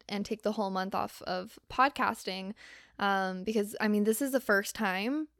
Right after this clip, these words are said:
like, today I'm recording right now. This is, like, the first time I've really been able to, like, talk. Like, like, I've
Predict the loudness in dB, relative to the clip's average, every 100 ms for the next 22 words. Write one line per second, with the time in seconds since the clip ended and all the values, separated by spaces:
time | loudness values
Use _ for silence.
0 | _ _ 0 4 2 0 -6 -2 6 6
1 | 6 4 0 -2 0 0 -2 -4 -4 -4
2 | -4 -8 _ _ _ _ _ _ 0 0
3 | 0 0 0 0 0 -2 0 -4 -2 -2
4 | -6 -10 -2 4 6 4 4 2 0 0
5 | -2 0 0 0 -2 -10 -20 -20 -20 _
6 | _ _ _ _ -12 -2 4 8 8 6
7 | 4 2 0 -6 -20 -2 0 0 0 4
8 | 4 2